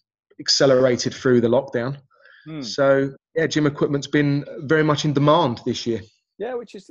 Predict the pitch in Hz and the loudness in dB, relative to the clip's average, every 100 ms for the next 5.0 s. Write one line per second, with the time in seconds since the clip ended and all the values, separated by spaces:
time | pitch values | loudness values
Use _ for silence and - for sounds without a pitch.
0 | - 143 131 151 120 117 101 131 120 107 | -10 -10 -8 -6 -6 -6 -6 -8 -8 -14
1 | 98 110 - 101 113 107 107 113 - 101 | -18 -18 -16 -12 -14 -14 -12 -12 -12 -18
2 | - 101 98 107 110 - 101 - - 98 | -20 -20 -14 -12 -12 -14 -20 -20 -20 -20
3 | - 101 - 110 - 101 101 151 165 120 | -20 -18 -16 -16 -18 -18 -8 -8 -8 -12
4 | 107 101 - 113 107 135 - 117 107 | -14 -18 -14 -12 -10 -12 -12 -16 -16